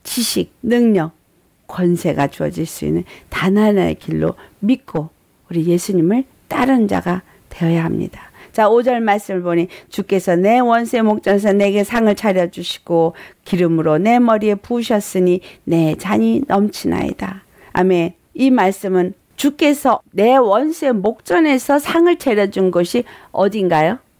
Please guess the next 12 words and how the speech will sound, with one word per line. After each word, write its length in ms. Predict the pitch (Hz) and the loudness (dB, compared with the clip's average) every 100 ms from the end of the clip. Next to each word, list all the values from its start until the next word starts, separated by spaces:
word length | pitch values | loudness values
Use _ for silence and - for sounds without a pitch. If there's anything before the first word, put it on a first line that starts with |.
| _ | _
바로 220 | - 156 | -10 -8
십자가예요. 800 | 160 - - - 233 180 143 143 160 165 _ _ - | -10 -14 -4 -2 -2 -4 -6 -8 -12 -18 _ _ -12
십자가는 840 | 269 - 285 233 175 160 156 165 - _ _ | -10 -2 -2 0 0 0 0 -4 -10 _ _
어떤 380 | - 196 233 208 | -4 -2 -2 0
곳이에요? 480 | 170 165 165 160 170 _ _ _ _ - | -2 -4 -6 -8 -10 _ _ _ _ 0
요한일서 400 | 185 185 185 180 | 2 2 0 -2
삼 220 | 214 220 | -2 0
장 180 | 196 175 | 0 0
팔 260 | 208 185 | -2 -4
절에 380 | - 165 214 294 _ _ _ _ - | -2 0 0 -2 _ _ _ _ -6
마귀의 580 | 156 175 180 170 156 156 | -2 0 0 0 2 2
일을 320 | 185 262 | 2 0